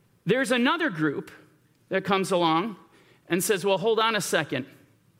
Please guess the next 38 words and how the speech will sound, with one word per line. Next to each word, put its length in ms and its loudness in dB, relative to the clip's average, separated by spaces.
And 120 2
I 120 2
would 160 -2
fall 260 0
into 160 0
this 240 0
group, 480 -4
as 160 0
irony 360 0
would 160 0
have 220 0
it, 100 -6
despite 400 -2
my 160 0
upbringing. 460 -4
There's 180 -2
another 260 2
group 200 -2
that 120 -2
comes 220 0
on 100 2
the 80 0
scene 200 -2
and 80 -2
says, 200 -4
"This 220 -2
is 100 -2
much 300 0
broader 440 2
in 180 -6
scope. 440 -6
This 280 -2
is, 300 0
this 320 -2
is 160 0
not 600 0
that 260 -2
narrow, 640 0